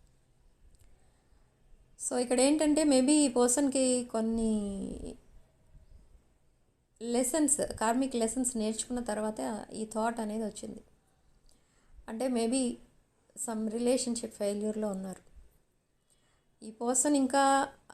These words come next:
ఎవరైతే తనకి, ఆ, తనని గోస్ట్ చేసి ఈ రిలేషన్, తన రిలేషన్, వాళ్ళ రిలేషన్ వద్దు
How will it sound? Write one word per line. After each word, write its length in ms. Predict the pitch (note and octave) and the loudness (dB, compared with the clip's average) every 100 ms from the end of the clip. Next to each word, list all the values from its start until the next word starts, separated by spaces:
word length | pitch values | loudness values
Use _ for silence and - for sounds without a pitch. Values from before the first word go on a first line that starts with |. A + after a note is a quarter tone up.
| A3 | -4
ఎవరైతే 500 | A3 B3 B3+ B3 C4+ | -2 0 0 0 -2
తనకి, 720 | B3 A#3 A3+ A#3+ A#3 A#3 A#3+ - _ | 0 0 0 -2 -2 -4 -8 -18 _
ఆ, 600 | G#3 G#3+ G#3 G#3 G3+ G3+ A3+ - _ _ _ _ _ _ _ _ _ _ - | -10 -8 -8 -8 -10 -10 -14 -18 _ _ _ _ _ _ _ _ _ _ -20
తనని 360 | - A#3 A#3+ A3 | -10 -6 -4 0
గోస్ట్ 320 | A#3 B3+ C#4+ | 0 2 2
చేసి 540 | B3+ - G3+ G3+ - - _ _ _ _ _ _ _ _ _ _ - - - _ - | 2 2 0 -2 -4 -14 _ _ _ _ _ _ _ _ _ _ -20 -20 -20 _ -14
ఈ 160 | A#3 | -8
రిలేషన్, 520 | A#3+ A#3 B3+ B3+ A#3+ A3 - | -4 0 0 0 -4 -4 -8
తన 280 | A3 A3 A#3+ | -6 -2 0
రిలేషన్, 460 | B3 A#3 A3+ - - - - _ _ _ | 0 0 -2 -6 -14 -20 -20 _ _ _
వాళ్ళ 280 | A3 A3+ A#3+ | -8 -2 0
రిలేషన్ 500 | A#3+ A#3+ A#3+ A#3+ A3 A3 - | 2 4 4 2 -4 -6 -10
వద్దు 380 | A3+ G#3+ A#3+ | -8 -6 -8